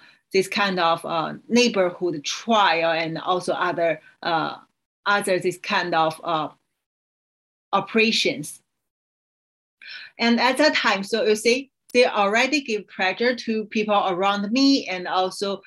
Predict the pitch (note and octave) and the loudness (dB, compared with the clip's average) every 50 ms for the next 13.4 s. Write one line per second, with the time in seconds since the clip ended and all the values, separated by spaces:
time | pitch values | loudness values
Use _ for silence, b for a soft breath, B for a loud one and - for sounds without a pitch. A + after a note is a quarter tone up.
0 | B B _ - - - A#3+ A#3 A3 A3+ A3 A3 - G#3+ G#3+ G#3 G#3 G#3 G#3 G#3 | B B _ -2 0 2 2 2 2 2 0 0 0 0 2 2 2 2 0 -2
1 | G3+ B B B B - E3+ E3+ E3+ E3+ - - A3+ B3 B3+ B3 B3+ A#3+ A#3 A3+ | -6 B B B B -6 -6 -6 -6 -6 -4 0 2 2 2 4 4 4 4 4
2 | A3+ A3 G#3+ G3+ G3 G3 F#3+ - - G#3+ G#3 G#3 - _ - C#4 C4 A#3+ - - | 2 2 2 2 0 0 -2 -4 -4 -4 -4 -6 -8 _ -2 -2 -2 -2 -4 -2
3 | - A3 B3+ C4+ C4+ - C#4 B3+ A#3+ A#3 A#3 A3+ A3+ G#3+ G#3+ A3 G3+ G3 G3 G#3+ | 2 2 2 2 4 2 2 2 2 0 0 0 0 0 0 0 0 2 2 2
4 | A3+ B3+ C4+ C4+ A#3 G#3+ G3+ G3 - G#3+ G#3 - - G#3+ G3+ G3 F#3+ G3 F#3 - | 2 2 2 0 -4 -6 -6 -4 -4 -4 -4 -4 -6 -6 -6 -2 -2 -2 -4 -4
5 | - G#3 G3 - - G#3 F#3+ F#3+ F#3+ F#3+ G3+ G#3+ G#3+ G#3 G3 F3+ - _ _ - | -6 -6 -4 -4 -2 -2 -4 -2 -2 -2 -2 -2 -2 -2 -4 -4 -4 _ _ -8
6 | G3+ G3 - - B B B B B G3+ G#3 - G#3 G3 F3+ - A#3 A#3+ C4+ C#4 | -8 -8 -8 -10 B B B B B -8 -4 -2 -2 -2 2 2 2 4 4 4
7 | C#4 C#4 C4+ B3 A3+ A3+ A3 G#3+ - A3 G3 - - A3 G#3+ G#3+ G#3+ A3 A3 A3 | 4 2 2 2 2 0 0 -2 -4 -6 -6 -4 -2 -2 -2 0 0 -2 -2 -2
8 | B B B B B - G3 G3 F#3+ F#3 F3+ E3+ F3 F#3+ G3 F#3+ F#3+ F3 F3+ D3+ | B B B B B -2 0 2 2 2 2 0 0 0 0 0 0 -2 -4 -6
9 | C#3+ - - B3+ C4+ C4 - C4 C4 B3+ B3+ B3+ - F#3+ F3+ - - D#3 F#3+ G3 | -10 -6 -2 0 0 0 2 2 4 4 4 2 0 -2 -6 -6 -4 -4 -4 -4
10 | G3+ - - G3+ G3+ G3 G3 G3 F#3 E3+ B B B B B B - F#3+ F#3 F3+ | -4 -4 -4 -2 -2 -2 -2 -2 -2 -2 B B B B B B -2 0 0 2
11 | F3 F3+ F#3 F#3+ F#3+ F#3 E3+ - - _ _ _ _ _ _ - G3+ F#3+ F#3+ G3 | 2 2 4 4 4 2 2 -2 -6 _ _ _ _ _ _ -2 -2 -2 0 -2
12 | G3 E3+ - - A#3 A3+ A3+ A3+ A3 G3 F#3 F3+ - - B3 B3+ C4+ C4+ - C4+ | -4 -4 -2 2 4 4 4 4 2 2 2 0 0 0 2 2 2 2 4 4
13 | C4 B3+ B3+ B3+ B3+ B3+ B3+ | 6 6 6 6 2 0 -4